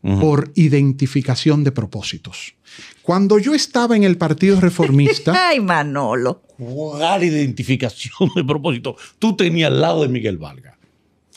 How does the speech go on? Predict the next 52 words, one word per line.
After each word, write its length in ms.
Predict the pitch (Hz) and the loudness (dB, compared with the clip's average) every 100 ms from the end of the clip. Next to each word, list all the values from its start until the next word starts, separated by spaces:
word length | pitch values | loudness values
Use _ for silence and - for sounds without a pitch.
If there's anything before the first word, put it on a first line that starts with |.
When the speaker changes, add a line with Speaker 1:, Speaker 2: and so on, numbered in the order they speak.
| - | -6
Speaker 1:
¿Y 200 | 180 190 | -2 -2
cuál 200 | 185 226 | 0 0
identificación 600 | 240 233 180 175 196 208 | 2 0 -2 -2 -4 -2
de 60 | 214 | -2
Speaker 2:
Y, 20 | |
Speaker 1:
propósito 300 | 220 202 196 | 2 2 0
Speaker 2:
eh, 60 | 180 | 2
pero, 140 | 262 | 2
Speaker 1:
tú 80 | 233 | 2
tenías 120 | 226 | 2
Speaker 2:
pero, 140 | 262 262 | 0 2
pero, 140 | 302 | 2
espérate, 280 | 294 339 320 | 4 4 4
Speaker 1:
promoviendo 420 | 254 240 254 262 | 2 4 2 2
Speaker 2:
pero, 120 | 339 262 | 2 2
Speaker 1:
la 60 | |
Speaker 2:
pero, 140 | 233 320 | 2 2
Speaker 1:
reelección 340 | 254 247 262 | 2 2 4
en 60 | 254 | 4
el 60 | |
Speaker 2:
pero, 140 | 247 262 | 4 4
Speaker 1:
último 260 | 285 262 | 4 4
periodo 260 | 269 262 262 | 2 2 4
Speaker 2:
pero, 120 | 262 262 | 4 4
Speaker 1:
de 20 | |
Danilo? 300 | 262 254 330 | 4 4 4
Speaker 2:
pero 160 | - 269 | 4 2
espérate 380 | - 247 262 254 | 2 4 4 4
un 60 | |
momentico, 380 | 254 247 254 247 | 4 4 4 2
porque 220 | 202 202 | 0 0
tú 160 | 190 247 | -2 -2
lo 160 | 269 226 | -2 0
dices 400 | 196 151 165 156 | 0 0 0 0
con 240 | 165 180 | 0 0
un 140 | 240 | 0
tono 300 | 196 202 180 | 2 4 4
y 60 | 165 | 2
con 200 | 170 180 | 0 0
un 120 | 208 190 | 2 2
ánimo. 300 | 165 160 175 | 0 0 -2
¿Y 80 | 180 | -2
qué 140 | 302 | -4
tiene 360 | 294 254 214 190 | 2 2 4 2
de 80 | |
pecaminoso 580 | 175 175 160 156 156 139 | 0 0 0 2 2 0
estar 220 | 139 151 | 0 0
al 80 | 151 | 2
lado 200 | 143 139 | 2 2
de 40 | 131 | 2
Miguel 240 | 127 123 | 2 0
Vargas? 400 | 107 101 104 107 | -2 -6 -8 -12